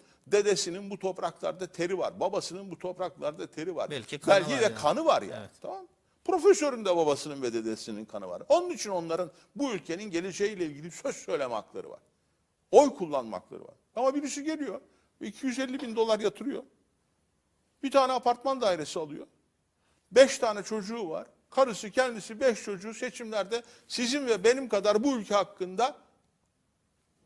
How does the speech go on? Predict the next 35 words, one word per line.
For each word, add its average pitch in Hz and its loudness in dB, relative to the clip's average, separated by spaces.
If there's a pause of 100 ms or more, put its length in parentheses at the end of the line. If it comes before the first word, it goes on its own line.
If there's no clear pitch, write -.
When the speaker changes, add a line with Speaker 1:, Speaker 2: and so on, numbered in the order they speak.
(100)
Speaker 2:
Söz 160 -6
sahibi 117 -8
Speaker 1:
söz - -6
Speaker 2:
olur. 226 0
Speaker 1:
sahibi. - -12 (240)
Bu 294 -2
sizin 294 -2
gururunuza 269 -4
dokunmuyor 262 -6
mu 254 -10
ya? 233 -10
Bu 208 -8
sizi 220 -6
rahatsız 220 0
etmiyor 240 -6
mu 220 -12
kardeşim? 208 -16 (640)
Beni 254 4
rahatsız 269 4
ediyor. 302 -2 (580)
Tamam. 277 -14 (380)
Çünkü 285 0
ben 285 6
biliyorum 302 0
ki 214 -10
ben 294 4
bu 294 4
ülke 240 -2
için 277 -6
ölürüm. 320 0 (640)
Sizin 330 0
de 311 4
bunu 277 2
yapacağınızı 185 2
biliyorum. 226 -2